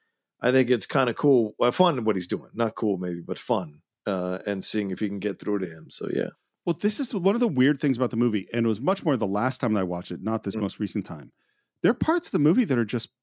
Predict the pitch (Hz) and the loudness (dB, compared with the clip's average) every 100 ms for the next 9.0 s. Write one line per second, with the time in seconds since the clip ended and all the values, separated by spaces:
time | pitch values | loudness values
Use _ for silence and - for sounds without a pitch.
0 | - 139 285 - _ - 156 151 - - | -4 -2 -2 -4 _ 0 2 4 2 0
1 | - - 208 226 302 302 370 165 135 - | -4 0 2 4 4 6 6 4 2 0
2 | - - 131 131 - _ _ - - - | -4 0 0 0 -8 _ _ -20 -6 -2
3 | 220 349 - - - - 110 269 349 - | 0 0 0 0 0 -4 -2 2 2 2
4 | - 98 143 175 - - 117 117 127 170 | 0 0 0 -2 -8 -6 -4 0 2 4
5 | - 170 151 139 - 123 113 107 104 110 | 4 4 6 2 2 2 2 2 -2 0
6 | 110 104 101 101 95 90 - - 147 165 | 2 2 0 -4 -6 -8 -2 2 4 4
7 | 151 123 120 127 120 - 127 139 135 - | 2 2 4 4 4 4 6 6 4 4
8 | 185 185 151 202 - - 131 170 - | 2 2 0 0 -4 -2 -2 -2 -4